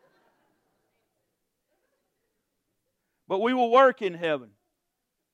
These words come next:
You see, work was an original part of God's creation. In Genesis, he said, "He took the man and put him in the Garden of Eden to work it and take care of it." He gave Adam a job in a perfect place.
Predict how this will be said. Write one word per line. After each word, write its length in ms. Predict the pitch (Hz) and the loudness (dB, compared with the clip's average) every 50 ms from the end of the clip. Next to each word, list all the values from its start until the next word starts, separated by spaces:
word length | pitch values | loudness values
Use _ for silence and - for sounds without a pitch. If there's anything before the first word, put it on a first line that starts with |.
| _ _ _ _ _ _ _ _ _ _ _ | _ _ _ _ _ _ _ _ _ _ _
You 140 | 175 196 | -10 -10
see, 280 | 190 - - 240 240 233 | -10 -6 -4 -4 -4 -4
work 460 | 220 202 214 226 269 285 285 262 - | -4 0 4 8 8 8 8 6 4
was 220 | 214 220 214 190 196 | 0 0 0 0 -2
an 100 | 196 196 | -6 -6
original 540 | 190 190 202 226 247 240 226 233 240 220 | -6 -4 -4 -6 -8 -8 -10 -12 -14 -14
part 340 | 190 - 240 254 269 262 240 | -12 -6 -2 -2 0 0 -2
of 120 | 202 175 170 | -4 -6 -6
God's 260 | 208 214 214 214 190 | -4 -4 -4 -6 -8
creation. 580 | - - 226 220 233 247 254 233 - - 123 - _ _ _ _ _ _ _ _ _ _ _ _ _ _ _ _ _ | -14 -14 -6 -2 -2 -2 -2 -6 -12 -20 -20 -20 _ _ _ _ _ _ _ _ _ _ _ _ _ _ _ _ _
In 200 | - 208 226 226 | -6 -4 -4 -4
Genesis, 600 | 185 165 208 262 285 285 269 - - 208 202 - | -6 -6 -6 -6 -4 -4 -6 -6 -8 -10 -10 -10
he 180 | - 220 226 220 | -12 -12 -12 -12
said, 540 | - - - 254 262 240 226 208 202 185 - _ _ _ _ _ | -14 -6 -2 0 2 2 2 2 0 -4 -8 _ _ _ _ _
"He 200 | 190 220 214 196 | -6 -6 -6 -6
took 400 | - - - 262 294 285 - - | -8 -8 -6 -6 -6 -6 -6 -10
the 100 | 262 254 | -8 -6
man 320 | 240 220 214 214 214 202 | -4 -4 -4 -2 -2 -4
and 140 | 190 185 - | -4 -6 -8
put 240 | - 233 254 262 - | -8 -8 -8 -8 -8
him 220 | 214 226 220 214 | -10 -10 -8 -8
in 100 | 214 208 | -8 -8
the 80 | 190 165 | -10 -8
Garden 340 | 160 190 208 220 214 208 | -4 -2 0 0 0 -2
of 120 | 196 185 160 - | -6 -8 -8 -10
Eden 360 | 196 220 220 202 190 180 156 - | -12 -10 -10 -12 -14 -16 -16 -12
to 100 | 190 165 | -10 -10
work 380 | 151 147 175 190 214 220 - 220 | -10 -6 -4 -2 -2 -2 -4 -10
it 120 | 220 - _ | -16 -16 _
and 180 | 156 160 151 | -16 -16 -14
take 240 | - 196 196 185 - | -12 -10 -10 -10 -10
care 220 | _ 220 220 226 190 | _ -8 -6 -6 -6
of 120 | 147 117 | -10 -12
it." 100 | 107 - _ _ _ _ _ _ _ _ _ - | -16 -20 _ _ _ _ _ _ _ _ _ -2
He 160 | 247 294 285 | -2 -2 2
gave 300 | 247 269 262 254 254 226 - | 4 4 6 6 4 2 -2
Adam 400 | - 226 254 269 277 254 226 220 | 0 4 4 4 4 2 -2 -6
a 60 | 208 | -10
job 520 | 170 151 202 240 247 254 240 175 123 101 110 110 110 _ _ _ _ _ _ _ _ _ _ _ _ _ _ _ _ _ _ | -12 -4 -2 -2 0 0 -4 -8 -12 -16 -20 -20 _ _ _ _ _ _ _ _ _ _ _ _ _ _ _ _ _ _ _
in 140 | 180 202 196 | -2 -2 -2
a 60 | 175 | -2
perfect 520 | - - 220 233 226 - 233 254 - _ | 0 2 2 2 2 0 -6 -16 -20 _
place. 380 | _ 240 247 240 208 147 113 - | _ -6 -6 -6 -6 -6 -10 -18